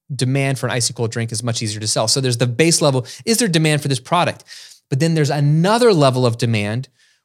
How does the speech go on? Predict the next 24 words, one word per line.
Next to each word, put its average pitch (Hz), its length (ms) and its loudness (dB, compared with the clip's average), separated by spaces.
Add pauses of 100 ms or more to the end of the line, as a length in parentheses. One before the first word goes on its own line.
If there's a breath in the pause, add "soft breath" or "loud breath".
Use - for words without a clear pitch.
which 147 260 0
is, 139 480 0 (880)
okay, 135 360 0 (200)
I 143 100 0
know 175 180 2
people 165 300 2
want 139 340 0
this 160 280 4
in 139 240 0
general, 147 460 2
but 127 120 0
what 143 280 2
specifically 175 880 2
do 127 160 2
they 127 160 4
demand? 117 960 0 (520)
And 139 120 2
am 147 80 2
I, 143 220 2 (240)
am 151 120 4
I 143 160 2
positioning 165 680 2
my 175 80 2
product 156 460 0